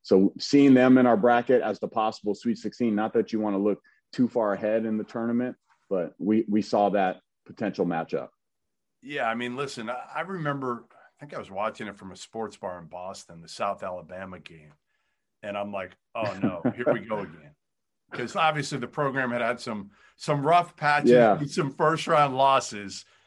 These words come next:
Speaker 2: And, uh, it was
Speaker 1: I
Speaker 2: scary there.
Speaker 1: experienced one of those my freshman year.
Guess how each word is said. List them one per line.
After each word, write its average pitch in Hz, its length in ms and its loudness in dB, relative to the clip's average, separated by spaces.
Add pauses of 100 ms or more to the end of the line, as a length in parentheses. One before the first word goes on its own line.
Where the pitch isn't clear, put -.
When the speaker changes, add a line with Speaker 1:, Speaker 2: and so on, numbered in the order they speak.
(180)
Speaker 2:
And, 120 320 0
uh, 110 260 4 (260)
it 175 80 0
was 220 140 0
Speaker 1:
I 127 120 6
Speaker 2:
scary - 20 4 (180)
there. 220 160 6
Speaker 1:
experienced 170 140 -2
one 147 140 6
of 139 80 4
those 117 220 4
my 123 140 2
freshman 151 400 -2
year. 160 300 -2